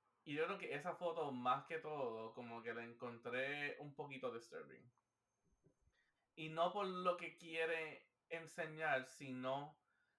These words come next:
por la historia que hay detrás de esa foto. So, nada, era una foto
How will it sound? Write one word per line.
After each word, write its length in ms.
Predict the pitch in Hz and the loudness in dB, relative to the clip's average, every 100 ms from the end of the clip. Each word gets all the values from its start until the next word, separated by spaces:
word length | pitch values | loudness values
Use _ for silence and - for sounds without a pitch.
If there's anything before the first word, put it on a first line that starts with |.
| _ _ _ _ _ _ _ | _ _ _ _ _ _ _
por 560 | - 131 127 127 123 120 - - - | 4 6 8 6 4 0 -4 -20 -6
la 180 | 139 135 | 2 2
historia 840 | 131 - 156 147 131 107 101 117 - _ _ _ _ _ _ _ _ _ _ 131 | 2 -4 0 2 2 2 -4 -6 -14 _ _ _ _ _ _ _ _ _ _ -10
que 200 | - 135 | -2 4
hay 520 | 127 127 120 117 117 - _ _ _ _ _ _ _ _ _ | 8 8 6 2 -2 -12 _ _ _ _ _ _ _ _ _
detrás 560 | 143 135 131 127 123 - 123 | -2 -2 2 2 2 -2 -2
de 100 | 120 | -2
esa 160 | 117 | -2
foto. 340 | 107 98 - 113 _ _ _ _ _ _ _ _ - - _ _ _ - | -6 -8 -10 -20 _ _ _ _ _ _ _ _ -20 -20 _ _ _ -4
So, 100 | 139 | 4
nada, 420 | 160 170 - - - | 8 8 6 0 -4
era 140 | 123 | -2
una 140 | 135 143 | 2 0
foto 500 | 196 190 - 233 - | 2 2 2 0 -2